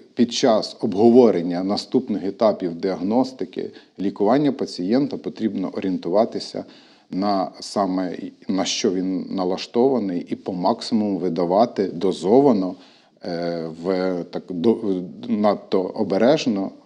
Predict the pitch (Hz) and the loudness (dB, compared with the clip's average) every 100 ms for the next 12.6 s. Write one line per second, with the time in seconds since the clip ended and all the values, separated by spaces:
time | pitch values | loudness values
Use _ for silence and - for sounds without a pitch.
0 | - - - - 117 - 98 - - 98 | -20 -12 -12 -2 -2 -2 -8 -8 -6 -6
1 | 90 98 95 82 78 - - - - 98 | -6 -6 -4 -4 -4 -10 -12 -12 -8 -4
2 | 101 110 - 101 101 - 85 98 95 - | 0 0 0 -2 -2 -4 -6 -8 -8 -14
3 | _ 82 98 104 107 - 101 85 95 101 | _ -8 0 4 4 2 -4 -2 -2 -2
4 | 92 82 87 85 92 131 - 104 92 95 | -2 -2 -4 -4 2 2 2 0 0 -4
5 | - - _ _ 101 98 101 98 90 90 | -8 -20 _ _ -4 -4 -4 -6 -4 2
6 | 123 135 131 95 85 - 98 95 98 - | 4 4 0 -4 -4 -6 -6 -4 -6 -2
7 | 104 110 107 101 82 95 95 104 101 - | -2 0 -2 -2 -4 -4 0 0 0 -8
8 | - _ _ _ - 92 92 92 90 90 | -20 _ _ _ -10 -6 -4 -4 -4 -4
9 | 87 85 - 95 - 101 104 - - 87 | -4 -6 -8 -6 0 2 2 -2 -4 -4
10 | 101 117 120 80 - 80 76 - _ - | 4 6 6 4 -4 -8 -10 -14 _ -20
11 | - _ _ _ 87 92 98 - - 95 | -20 _ _ _ -6 -4 -4 -6 -6 -4
12 | 92 - 101 92 90 | -4 -4 -2 0 -2